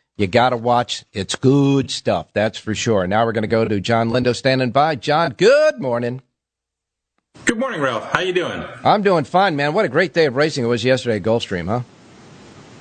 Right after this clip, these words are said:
Speaker 2: Fun, fun day of racing. You guys had mentioned the ride of Flavia Prat and Ryan Moore. I tell you what, Irad Ortiz put on a show yesterday. Even on the horses he got beat, uh,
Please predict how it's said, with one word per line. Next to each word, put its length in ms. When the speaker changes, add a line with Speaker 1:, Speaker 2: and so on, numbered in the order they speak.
Speaker 2:
Fun, 520
fun 200
day 140
of 80
racing. 320
You 100
guys 220
had 100
mentioned 600
the 80
ride 320
of 160
Flavia 360
Prat 380
and 260
Ryan 320
Moore. 300
I 120
tell 200
you 140
what, 280
Irad 440
Ortiz 580
put 180
on 180
a 60
show 320
yesterday. 760
Even 260
on 120
the 120
horses 340
he 140
got 360
beat, 380
uh, 280